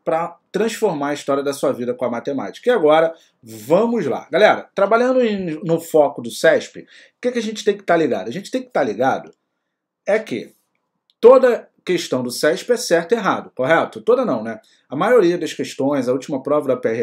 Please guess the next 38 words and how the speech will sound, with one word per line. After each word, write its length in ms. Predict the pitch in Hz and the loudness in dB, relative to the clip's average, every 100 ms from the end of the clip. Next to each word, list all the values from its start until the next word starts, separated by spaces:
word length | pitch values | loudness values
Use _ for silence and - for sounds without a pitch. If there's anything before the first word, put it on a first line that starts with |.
| 113 | -2
F 100 | 110 - | -4 -8
foi 80 | 104 | -10
assim, 260 | - 127 | -8 -10
certo 280 | 117 107 - | -8 -10 -10
e 20 | |
errado. 300 | 90 131 143 - _ - | -6 -4 -4 -8 _ -12
Então 220 | 135 220 | -2 -2
a 40 | |
gente 180 | 214 226 | -2 -6
tem 100 | 220 | -8
que 80 | 220 | -4
tá 100 | 202 | -2
ligado 460 | 175 143 202 135 - _ _ | 0 2 0 -2 -8 _ _
que 100 | - | 4
ali 320 | 247 147 147 220 | 4 4 2 2
é 60 | |
uma 180 | 180 190 | 2 0
afirmação, 680 | 190 202 202 233 - 214 165 | -4 -6 -6 -6 -4 -2 0
ele 140 | 135 | -2
tá 140 | 180 | -2
afirmando 720 | 196 - 220 165 156 226 269 262 | -4 -4 -4 -2 -2 -2 -4 -2
pra 220 | 214 139 | 0 0
gente 340 | 139 170 - | -2 -6 -8
que 60 | 190 | -8
aquilo 240 | 180 190 | -4 -4
acontece. 640 | 190 226 254 196 135 - - _ - | 0 0 2 0 0 -4 -18 _ -6
E 60 | 349 | -4
a 60 | |
gente 200 | 156 135 | -2 -4
tem 120 | 143 | -6
que 100 | 147 | -2
resolver 380 | 160 190 202 190 | -2 0 0 2
e 40 | 208 | 2
ver 140 | 208 | 2
se 80 | 208 | 0
acontece 580 | 214 214 208 175 170 214 | -4 -4 -2 -4 -2 -2
ou 60 | |
não, 160 | 143 | -4